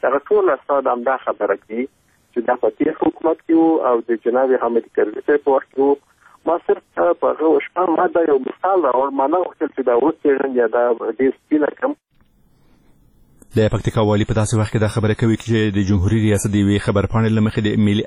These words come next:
Speaker 2: امنیت د شورا مرستیال د پکتیکا د والي تورونه بې بنسټه او له غرضه ډک بللي دي. اوس د دې تور د څېړنې لپاره د کورنیو چارو د وزیر نور الحق علومي په مشرۍ یو پلاوی ټاکل شوی دی، څو په لس ورځو کې ارګ ته راپور ورکړي.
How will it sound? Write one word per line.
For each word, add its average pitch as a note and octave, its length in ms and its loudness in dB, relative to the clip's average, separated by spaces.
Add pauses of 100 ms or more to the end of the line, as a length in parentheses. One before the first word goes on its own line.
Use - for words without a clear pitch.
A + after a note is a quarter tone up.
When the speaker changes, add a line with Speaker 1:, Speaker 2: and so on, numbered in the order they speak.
Speaker 2:
امنیت G#2 240 2
د G#2 120 -2
شورا G2+ 260 2
مرستیال A2+ 420 0
د A#2 80 -2
پکتیکا A2+ 340 -2
د G#2 140 0
والي G2+ 240 2
تورونه G2+ 340 2
بې G2+ 380 0
بنسټه G2+ 380 0 (100)
او A2+ 240 2
له A2 160 2
غرضه F#2+ 340 0
ډک A2 240 -4
بللي F2 300 0
دي. A2+ 100 2 (640)
اوس A#2+ 240 0
د - 80 0
دې A#2 160 0
تور A#2+ 160 0
د G2+ 100 -2 (140)
څېړنې A#2+ 320 2
لپاره A2+ 240 0
د A2+ 160 -4
کورنیو A2+ 380 0
چارو G2 240 0
د F#2 100 0
وزیر F#2+ 300 0
نور F#2 160 2
الحق G#2 320 -4
علومي G#2 340 2
په A#2+ 80 2
مشرۍ A#2 240 -2
یو G2+ 180 0
پلاوی G2 320 2
ټاکل F#2 300 -2
شوی A2+ 240 2
دی، A#2 160 -2
څو C3+ 60 2 (400)
په F#2+ 260 2
لس A#2 180 -2
ورځو A#2 260 0
کې - 80 -4 (120)
ارګ G2+ 160 -2
ته F#2+ 180 0
راپور F#2 220 0 (100)
ورکړي. C#3 340 0